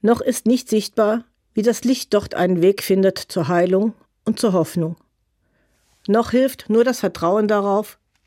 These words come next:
dass es Licht gibt. Im dunklen Monat November zünden wir gerne Kerzen an. Ihr Licht ist warm und tröstlich. Und es erinnert uns daran, dass es in aller Dunkelheit Licht gibt, auch wenn wir es manchmal nicht sofort sehen.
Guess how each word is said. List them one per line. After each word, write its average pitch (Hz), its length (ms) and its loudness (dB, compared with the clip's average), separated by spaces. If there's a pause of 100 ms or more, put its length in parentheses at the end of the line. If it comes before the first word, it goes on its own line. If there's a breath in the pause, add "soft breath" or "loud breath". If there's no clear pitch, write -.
(220)
dass 190 180 -2
es - 160 -6
Licht 175 320 -4
gibt. - 320 -8 (1200)
Im 214 160 0
dunklen 285 320 2
Monat 226 320 4
November 202 420 2
zünden 202 380 0
wir 196 80 4
gerne 175 300 0
Kerzen - 480 -6
an. 165 260 -2 (380)
Ihr 190 160 -2
Licht 196 240 -2
ist - 160 -8
warm 190 400 0
und 240 240 -4
tröstlich. 170 680 -2 (960)
Und 240 140 2
es 226 140 2
erinnert 262 320 2
uns 202 180 0
daran, 220 440 0 (520 soft breath)
dass 233 160 2
es 240 140 2
in 240 100 2
aller 226 220 2
Dunkelheit 214 460 0
Licht 208 280 -2
gibt, - 380 -6 (680)
auch 208 300 -4
wenn 208 180 4
wir 202 80 4
es - 160 -2
manchmal 190 500 -2
nicht 175 280 -2
sofort - 380 -6
sehen. 156 280 -4